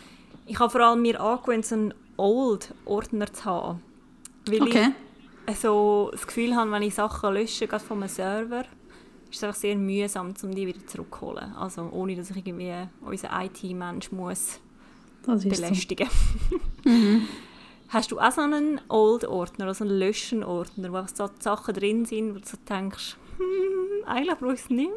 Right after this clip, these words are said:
Speaker 1: mehr», aber irgendwie
Speaker 2: Nein, eigentlich nicht,
Speaker 1: Tust du
Speaker 2: ehrlich
Speaker 1: es einfach
Speaker 2: gesagt.
Speaker 1: gerade löschen?
Speaker 2: Ja, wenn ich wirklich weiss, ich brauche es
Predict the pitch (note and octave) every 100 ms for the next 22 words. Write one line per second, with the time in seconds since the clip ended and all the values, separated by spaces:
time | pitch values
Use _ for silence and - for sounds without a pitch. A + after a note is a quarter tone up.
0 | A4+ C4+ - A#3 A#3+ A#3 A3 A3 - -
1 | - - - - - - - - - -
2 | - - - - - - - - - -
3 | - A#3 A3 C4+ C4+ A#3+ G3+ A#3+ D4 -
4 | - - - - - A#3 B3 A3+ A3 G3
5 | G#3 G3+ F3+ F#3 - - - F#3+ - -
6 | - - - - - - - - - -
7 | G#3+ G#3+ G3+ A3+ A#3 A3 A3 B3 C4+ A3
8 | G#3+ B3 B3+ - A#3+ A#3 A3+ - - -